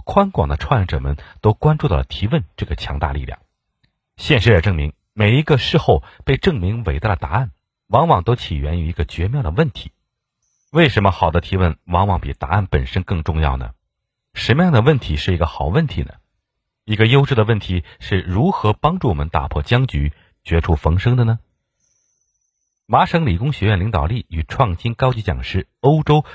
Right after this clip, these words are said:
工商学院教授赫尔·格瑞格森是一位高度沉迷提问与创新的神秘力量的学者。在过去数十年中，他采访了两百多位全球顶尖的创新者，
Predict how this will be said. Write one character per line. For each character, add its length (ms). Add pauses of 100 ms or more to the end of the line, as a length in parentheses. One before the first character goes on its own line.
工 220
商 220
学 160
院 180
教 180
授 320 (300)
赫 300
尔· 220 (680)
格 180
瑞 160
格 180
森 240 (1200)
是 200
一 60
位 240 (140)
高 280
度 200
沉 220
迷 160
提 280
问 180 (140)
与 120
创 300
新 180
的 200 (180)
神 320
秘 220
力 120
量 160
的 100
学 200
者。 140 (1200)
在 120
过 180
去 240 (140)
数 200
十 120
年 160
中， 240
他 100
采 220
访 160
了 160
两 240
百 140
多 120
位 120
全 260
球 180
顶 300
尖 100
的 80
创 180
新 120
者， 160